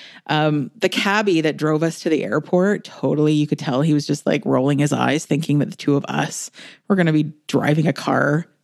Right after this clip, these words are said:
through Scotland. You could tell he was just, like, laughing, think, 'cause, I mean, Karen and I are fairly, um, ridiculous at the best of times, but we were kind of,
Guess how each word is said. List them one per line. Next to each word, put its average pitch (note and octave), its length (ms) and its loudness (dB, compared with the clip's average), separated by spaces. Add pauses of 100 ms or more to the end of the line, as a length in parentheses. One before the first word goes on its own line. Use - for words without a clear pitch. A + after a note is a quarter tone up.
(560)
through D#3 120 2
Scotland. E3 460 0
You D#3+ 60 0
could - 240 -4
tell C3 160 -2
he C3+ 80 2
was C3 120 0
just, - 160 -2
like, - 160 -4
laughing, D3+ 460 0 (380)
think, - 260 -2
'cause, E3+ 180 0 (680)
I E3+ 40 4
mean, D3 320 0 (100)
Karen D3 260 0
and A#2+ 100 2
I B2+ 60 0
are B2+ 120 0
fairly, - 760 0
um, F#2 360 -4 (680)
ridiculous D#3 580 0
at - 80 0
the - 60 0
best - 260 -2
of F3 80 -2
times, F#3 380 2
but - 260 -4 (600)
we G3 60 4
were F3 100 4
kind E3+ 280 -2
of, G3 140 2